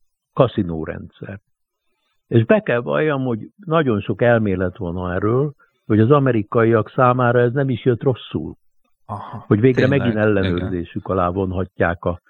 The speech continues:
Speaker 1: mafiózókat, a kaszinókat, és az éppen már akkor kezdődő, és egyre veszélyesebb kábítószerkereskedelmet.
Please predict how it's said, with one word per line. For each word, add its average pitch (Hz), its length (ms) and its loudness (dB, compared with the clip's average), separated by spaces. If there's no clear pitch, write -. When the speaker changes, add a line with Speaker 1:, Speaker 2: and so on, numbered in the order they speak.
Speaker 1:
mafiózókat, 98 1000 0
a 87 80 -2
kaszinókat, 98 1000 2
és 98 140 -2
az 95 120 -2
éppen 107 400 0
már 98 260 4
akkor 95 420 0
kezdődő, 110 760 4
és 95 180 0
egyre 101 260 4
veszélyesebb 104 600 0
kábítószerkereskedelmet. 95 1600 -6